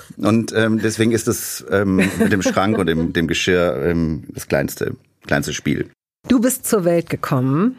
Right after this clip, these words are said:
Speaker 1: Mhm.
Speaker 2: zweifelsohne, neunzehnhundertzweiundachtzig in Bonn.
Speaker 1: So war's.
Speaker 2: Es gibt ein Buch von dir und ich weiß jetzt gerade nicht, das habe ich dir auch eben, als wir einen Kaffee getrunken haben, schon gesagt,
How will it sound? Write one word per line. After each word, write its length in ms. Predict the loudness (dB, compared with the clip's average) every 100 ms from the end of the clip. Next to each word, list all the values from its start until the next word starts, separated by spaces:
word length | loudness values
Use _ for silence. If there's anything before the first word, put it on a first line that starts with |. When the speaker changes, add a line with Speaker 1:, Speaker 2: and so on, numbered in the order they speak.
| 0
Speaker 1:
Mhm. 160 | 0 0 -8 -10
Speaker 2:
zweifelsohne, 1040 | 0 2 4 2 0 2 2 4 4 2 -2 -8 -20 -20 -20 -2
neunzehnhundertzweiundachtzig 1500 | 2 4 2 0 0 2 4 2 0 -2 -2 0 0 0 -4 0
in 280 | 4 4
Bonn. 400 | 4 4 2 0 -6 _ _ _ -8
Speaker 1:
So 160 | 0
war's. 260 | 0 0 -6 _ _ -20 -18 -18 -18 -20 -20 -20 -20 _ 0
Speaker 2:
Es 180 | 0 2
gibt 260 | 0 0 2
ein 220 | 4 6
Buch 420 | 4 2 0 -8 -12 -20 -12
von 280 | 0 4 4
dir 500 | 4 4 4 2 0 2
und 420 | 4 6 4 0 0
ich 180 | 0 4
weiß 260 | 4 6
jetzt 160 | 2 2
gerade 280 | 4 6 6
nicht, 420 | 6 6 4 0
das 80 | 4
habe 100 | 4
ich 60 | 6
dir 160 | 4
auch 120 | 4 4
eben, 340 | 6 8 6
als 200 | 2 4
wir 120 | 4
einen 160 | 6 4
Kaffee 300 | 4 4 4
getrunken 540 | 4 4 2 6 6
haben, 420 | 6 6 6 4 2
schon 220 | 4 6
gesagt, 540 | 6 6 6 4 -2